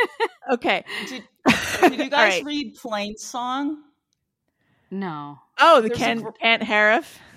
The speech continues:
Speaker 3: Yeah, there's a great gynecologist scene in there.
Speaker 2: Oh,
Speaker 3: Like,
Speaker 2: that's
Speaker 3: a
Speaker 2: right.
Speaker 3: first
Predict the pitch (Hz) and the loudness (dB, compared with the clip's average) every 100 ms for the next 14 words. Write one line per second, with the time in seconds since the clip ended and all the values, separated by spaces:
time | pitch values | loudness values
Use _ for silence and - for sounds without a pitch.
0 | - 240 285 262 202 220 _ - 247 240 | -20 -10 -4 -2 -4 -10 _ -12 -10 -10
1 | 254 247 233 247 - 214 208 208 233 208 | -12 -6 -6 -8 -6 -6 -6 -10 -8 -8
2 | 220 226 - 147 - - 190 175 165 160 | -8 -10 -14 -18 -18 -18 -14 -12 -14 -14
3 | 160 143 - _ _ _ _ _ _ _ | -16 -20 -20 _ _ _ _ _ _ _
4 | 208 226 214 190 190 - 202 190 196 185 | -10 -6 -4 -4 -6 -8 -8 -4 -4 -4
5 | 180 202 | -4 -6